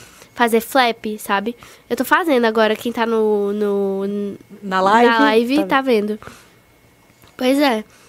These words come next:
Speaker 2: E
Speaker 1: E
Speaker 2: a
Speaker 1: aí
Speaker 2: amiga que participa é autista também.
Speaker 1: É autista,
Speaker 2: A, a
Speaker 1: autista,
Speaker 2: do
Speaker 1: autista.
Speaker 2: autista
Speaker 1: Inclusive
Speaker 2: dá.
Speaker 1: é ativista.
Speaker 2: Ah.
Speaker 1: Mas eu não vou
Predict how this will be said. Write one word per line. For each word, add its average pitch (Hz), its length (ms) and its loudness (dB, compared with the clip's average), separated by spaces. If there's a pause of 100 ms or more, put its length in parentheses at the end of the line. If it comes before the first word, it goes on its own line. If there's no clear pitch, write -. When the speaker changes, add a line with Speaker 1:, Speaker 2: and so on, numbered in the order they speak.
(540)
Speaker 2:
E 220 100 0
Speaker 1:
E 196 40 6
Speaker 2:
a 202 100 4
Speaker 1:
aí 208 60 2
Speaker 2:
amiga 233 240 6
que - 80 -8
participa 226 400 2
é 277 40 6
autista 240 380 2
também. 226 240 2
Speaker 1:
É 240 100 4
autista, 180 400 2
Speaker 2:
A, - 20 0
a - 0 -
Speaker 1:
autista, 180 340 0
Speaker 2:
do 165 60 2
Speaker 1:
autista. - 400 -6
Speaker 2:
autista 196 240 -2
Speaker 1:
Inclusive 302 400 2
Speaker 2:
dá. 311 40 4
Speaker 1:
é 302 40 2
ativista. 277 640 -2 (300)
Speaker 2:
Ah. 160 140 -16 (320)
Speaker 1:
Mas 247 160 0
eu 247 80 4
não 247 100 0
vou 247 240 4